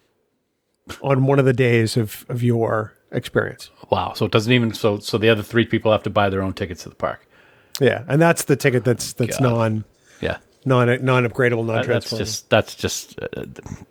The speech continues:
Speaker 2: Disney's gotta get their bleep together with that, because that's, but like I said, it's gonna, they're gonna, people are gonna buy it. People are gonna, it's gonna be sold out all the time.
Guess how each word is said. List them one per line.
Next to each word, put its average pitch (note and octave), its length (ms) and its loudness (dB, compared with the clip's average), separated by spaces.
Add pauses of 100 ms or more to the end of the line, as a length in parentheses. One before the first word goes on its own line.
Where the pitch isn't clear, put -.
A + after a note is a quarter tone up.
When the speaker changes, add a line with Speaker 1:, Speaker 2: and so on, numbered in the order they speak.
(180)
Speaker 2:
Disney's G#2 320 4
gotta F2+ 180 2
get F2 200 -2
their F2 200 0 (380)
bleep F#2+ 240 -4
together F2 380 -4
with E2+ 140 -6
that, F2 280 -2
because F2+ 240 -8
that's, E2+ 300 -6
but - 340 -2
like B2+ 180 2
I B2 40 0
said, A#2 200 0
it's G#2 140 -10
gonna, A#2 180 0
they're G#2 160 -2
gonna, G#2+ 160 2
people A2 240 -2
are G#2 40 -4
gonna A2 100 0
buy C3 220 2
it. - 100 -8
People G#2 240 -8
are G#2 40 -6
gonna, F#2+ 140 -8 (260)
it's F#2+ 120 -8
gonna G2+ 200 -2
be F#2 120 -6
sold G#2 280 0
out C3 120 0
all G2+ 120 -6
the G2+ 120 -6
time. C3 160 -4